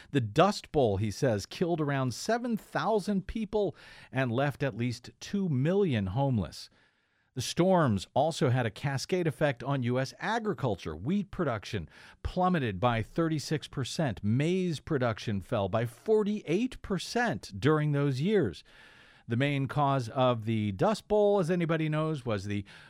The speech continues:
uh, widespread deforestation of the central U S for cropland, combined with soil-destructive agriculture practices and widespread drought through much of the nineteen thirties. President Roosevelt ended it by starting the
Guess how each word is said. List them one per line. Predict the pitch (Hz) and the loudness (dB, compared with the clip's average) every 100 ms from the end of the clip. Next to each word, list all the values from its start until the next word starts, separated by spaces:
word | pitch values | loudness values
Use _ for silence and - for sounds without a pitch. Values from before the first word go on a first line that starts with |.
| - _ - | -20 _ -2
uh, | 113 104 101 107 110 | 0 2 2 0 -2
widespread | 127 98 113 160 131 - 160 151 107 | -6 0 0 0 -2 4 4 4 0
deforestation | 139 156 175 170 143 - 165 151 113 | 0 2 2 2 2 2 2 2 0
of | 90 90 | -2 -2
the | |
central | - 135 - 113 | -2 -2 0 0
U | 113 110 | 2 4
S | 127 143 | 2 0
for | - 131 | -2 -2
cropland, | 123 - - 120 127 - 104 85 65 - - | -2 -8 -4 -2 -2 -2 0 0 -2 -10 0
combined | 104 101 110 113 | 2 4 2 0
with | 107 107 - - | 0 -2 -4 -18
soil-destructive | - - 151 151 143 139 131 - 135 - 123 123 | -10 -2 2 4 4 0 -2 -2 -2 0 -4 -2
agriculture | 123 147 139 113 110 - 104 | -2 -2 -4 -2 -2 -2 -2
practices | 117 90 - 87 - 78 | -2 -2 -6 -8 -8 -6
and | 90 87 90 | -4 -4 -4
widespread | 117 143 131 - 127 123 | -4 -4 -6 -2 0 0
drought | 110 104 131 92 - | -2 -2 -2 -4 -6
through | - 95 | -2 0
much | 110 117 - | 0 -2 -2
of | 120 110 | -2 0
the | 117 | -2
nineteen | 101 98 101 92 | -2 -2 -2 -2
thirties. | - 226 190 92 - - - - - - | 0 2 2 0 -8 -18 -20 -20 -20 -10
President | - 135 113 95 | 0 2 2 0
Roosevelt | 110 240 208 233 233 - - _ | 0 0 2 2 2 -4 -20 _
ended | 214 247 185 117 | -2 0 2 2
it | 123 165 | 2 0
by | - 117 113 113 | 0 2 2 -2
starting | - 135 135 143 | -2 2 2 0
the | 113 120 | 0 0